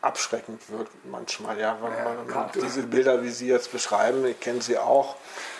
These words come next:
Speaker 1: äh, wo man denkt, viel gewollt, aber nichts erreicht.
Speaker 2: Nichts,
Speaker 1: Nicht
Speaker 2: ja, genau, richtig, ja, ja, ja. Es ist ja interessant, weil in einem Gründerzeithaus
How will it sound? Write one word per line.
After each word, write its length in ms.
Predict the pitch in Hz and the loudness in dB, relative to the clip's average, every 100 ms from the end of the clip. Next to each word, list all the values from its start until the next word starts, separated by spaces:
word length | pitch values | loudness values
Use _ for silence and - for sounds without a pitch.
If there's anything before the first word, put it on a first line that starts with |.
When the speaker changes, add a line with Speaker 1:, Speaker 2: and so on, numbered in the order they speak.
| - | -12
Speaker 1:
äh, 160 | 117 117 110 | -8 -6 -4
wo 80 | 117 | -2
man 200 | 123 113 | -2 0
denkt, 300 | 123 131 - - - | -2 -4 -8 -16 -16
viel 260 | - - 123 | -8 -2 2
gewollt, 440 | 123 110 127 - | 4 6 6 6
aber 140 | 127 127 | 2 2
nichts 260 | 127 - | 2 0
erreicht. 420 | 127 120 120 110 | 4 6 6 4
Speaker 2:
Nichts, 220 | 139 123 - | -2 -4 -4
Speaker 1:
Nicht 20 | |
Speaker 2:
ja, 360 | - - - - - | -8 -12 -14 -14 -2
genau, 280 | 151 117 110 | 2 4 2
richtig, 360 | 113 110 - 95 | -2 -6 -10 -8
ja, 120 | 90 - 98 | -8 -8 -10
ja, 60 | |
ja. 280 | - - - - - - - - - | -12 -14 -20 -20 -16 -12 -10 -10 -2
Es 220 | 127 - | -2 -2
ist 100 | 135 | 2
ja 100 | 147 | 2
interessant, 760 | 135 131 123 - 101 113 - | 2 0 -2 0 -2 -4 -2
weil 320 | 120 110 113 113 - - - - - | 2 4 2 -2 -10 -20 -20 -20 -20
in 120 | 139 | -6
einem 180 | 127 127 | -4 -2
Gründerzeithaus 1080 | - 185 165 - 95 95 87 90 131 - | 2 2 2 -2 -4 -6 -6 -6 -6 -10